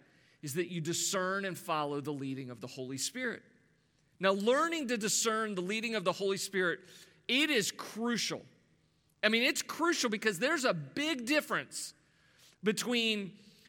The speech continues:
being led by you, being led by your past or your experiences, being led by popular opinion,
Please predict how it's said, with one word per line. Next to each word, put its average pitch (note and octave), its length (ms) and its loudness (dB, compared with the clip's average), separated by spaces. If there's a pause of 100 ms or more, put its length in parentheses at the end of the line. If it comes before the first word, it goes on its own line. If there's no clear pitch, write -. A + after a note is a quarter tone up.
(120)
being A3 300 4
led G#3+ 340 6
by F3+ 220 8
you, E3 480 0 (720)
being G#3 320 2
led G3 320 6
by F3 480 4 (260)
your E3+ 200 2
past G3 760 6
or F3+ 140 2
your D#3+ 240 0
experiences, A#3 1200 0 (800)
being A3 400 6
led G3+ 420 6
by F3 460 6
popular G3 560 2
opinion, A#3+ 720 -2